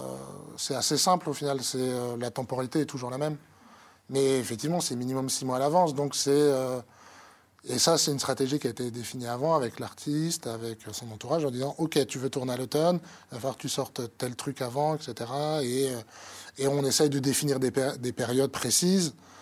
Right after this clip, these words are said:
Après, ça, c'est dans le meilleur des cas, quand l'artiste est simple, quand on est sur un projet très émergent, bah, on prend les dates qu'on, qu'on nous propose, entre guillemets, et on ne fait pas la fine bouche, et que, et que des fois, euh, il y a des, plein de dates isolées, et que plein de, dans, dans des différentes périodes, mais en fait, euh,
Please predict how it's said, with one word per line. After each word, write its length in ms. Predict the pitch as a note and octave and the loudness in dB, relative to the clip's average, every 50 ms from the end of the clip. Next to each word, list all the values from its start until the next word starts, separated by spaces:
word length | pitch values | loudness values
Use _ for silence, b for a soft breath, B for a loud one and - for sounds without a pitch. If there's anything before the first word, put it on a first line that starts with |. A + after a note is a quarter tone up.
| B B B B B B B | B B B B B B B
Après, 240 | B - - - D3 | B -4 0 2 2
ça, 140 | C3 D3+ C#3+ | 4 4 2
c'est 100 | C#3+ C3+ | 2 2
dans 120 | C3 C3+ | 2 2
le 40 | C3+ | 2
meilleur 160 | C3+ C#3 C3 | 2 2 2
des 140 | C#3 C#3+ C3 | 2 2 2
cas, 260 | - D#3+ D#3+ E3 E3+ | 2 4 4 6 4
quand 380 | E3 - D3 C#3+ D3 D3 D3 C#3 | 4 2 2 2 4 4 4 2
l'artiste 420 | C3+ A#2+ - - - C#3 - - | 2 0 -2 -4 -6 -6 -4 -2
est 60 | C#3+ B2 | 0 2
simple, 200 | - F3+ D#3+ - | 2 2 2 2
quand 160 | D#3 C#3+ - | 0 -2 0
on 100 | C#3 C#3 | 0 0
est 60 | C#3 | 0
sur 220 | B2+ - C#3+ A#2+ | 0 0 -2 -2
un 80 | B2+ A#2+ | -4 -4
projet 420 | - - - C#3+ C3 A#2+ C#3+ C#3 | -6 -4 -2 -2 0 2 2 2
très 320 | C3+ - - - C#3+ C3 C#3 | 2 0 0 0 2 2 2
émergent, 520 | C#3 C3+ C3 B2+ C#3 D#3+ F3+ F#3+ F#3+ F#3 B B B B B B B B B B B B B B - | 2 0 0 0 2 4 4 4 2 0 B B B B B B B B B B B B B B -12
bah, 60 | - C3 | -10 -8
on 80 | C3 | -6
prend 180 | B2 - E3 D#3+ | 0 4 6 6
les 120 | D3+ D3 | 8 6
dates 220 | C#3 E3 E3 D#3+ - | 6 4 2 2 0
qu'on, 380 | - D#3 D3+ D3+ D3 D3 C#3 C#3 - - - - C3 - | 0 2 4 4 4 2 0 -2 -10 -18 -18 -18 -10 -6
qu'on 120 | - D3 | -2 -2
nous 80 | C#3+ D3 | -2 0
propose, 360 | - D#3+ D#3+ D#3+ G3 F#3+ E3 | 0 0 4 4 4 4 4
entre 180 | D#3 C3 C#3 C#3+ | 4 2 2 0
guillemets, 340 | C#3 C#3+ D3 C#3+ C3+ C3+ B2+ | 2 2 2 4 4 2 2
et 40 | B2 | 0
on 140 | B2+ B2+ B2 | -2 -4 -4
ne 40 | |
fait 160 | A2+ - C#3 B2 | -2 -2 0 2
pas 120 | - C#3+ | 4 4
la 100 | D3 B2+ | 4 2
fine 180 | - - C#3 C#3 | 0 -2 -4 0
bouche, 320 | C#3 E3+ F#3 G3 - - | 2 4 4 4 4 4
et 140 | C#3+ C3 - | 2 0 0
que, 440 | - B2+ B2 B2+ B2 B2 B2 A#2+ A#2+ A2+ - B B B B B B B B B B B B B B - A#2 | 0 -2 0 0 0 -2 -2 -4 -6 -8 -12 B B B B B B B B B B B B B B -18 -18
et 60 | A#2+ - | -18 -12
que 340 | - - A#2+ A#2+ A#2+ B2 | -8 -6 -4 -2 -2 -2
des 160 | A#2 A#2+ B2 A#2 | -4 -4 -4 -4
fois, 460 | - - C#3+ C#3+ D3 D#3 D#3 D#3 C#3+ | -2 0 2 4 6 6 6 6 6
euh, 180 | C3+ C3 B2+ | 4 4 2
il 60 | B2 B2+ | 2 0
y 40 | |
a 40 | A#2+ | 0
des, 180 | A2+ B2+ C3 B2 | 0 0 0 0
plein 220 | - - C#3+ C#3 | 0 0 0 2
de 60 | C#3+ | 4
dates 240 | C3+ C#3+ C#3+ - - | 4 4 4 4 2
isolées, 640 | D3+ C3 C#3+ C#3+ C#3 D3+ D#3+ E3 E3+ F3 F3 E3+ D#3 | 0 2 4 6 6 6 8 8 8 6 6 6 4
et 40 | C#3+ | 4
que 200 | - C#3+ C3 A#2+ | 2 0 0 0
plein 200 | - - C#3 C3+ | 0 -2 -2 -2
de, 300 | C#3 C3+ C#3 C3 B2+ B2+ | -2 -2 -2 -2 -2 -4
dans, 280 | B2 C3+ C3 B2+ B2+ | -4 -4 -4 -4 -4
dans 280 | B2+ B2 A#2 C3 B2+ B2+ | -6 -6 -8 -8 -6 -6
des 100 | B2 B2 | -6 -6
différentes 460 | C3 C3+ C#3+ - - C#3+ C#3 C3+ - | -4 -4 -2 0 0 0 0 0 0
périodes, 340 | C#3+ B2 B2+ D3 D#3+ E3+ D#3+ | 0 2 4 4 4 4 2
mais 140 | D3+ C3 B2 | 0 -2 -4
en 80 | A#2+ | -6
fait, 260 | A2 - D3 C3+ - | -4 -4 -4 -4 -4
euh, 60 | C3 | -6